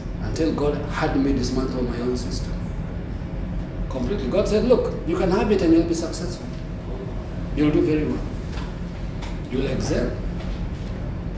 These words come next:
Listen, God has not destroyed the Lutherans, has he?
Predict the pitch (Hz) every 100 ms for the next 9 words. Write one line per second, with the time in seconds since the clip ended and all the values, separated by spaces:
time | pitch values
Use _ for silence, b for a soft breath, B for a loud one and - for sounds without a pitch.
0 | - - - - - - - - - -
1 | - - 226 - - - - - - -
2 | - 202 208 196 175 - - - - -
3 | - - - - - B B B B -
4 | - - - - - 151 147 160 180 180
5 | 151 - 147 143 123 123 - 110 101 -
6 | - -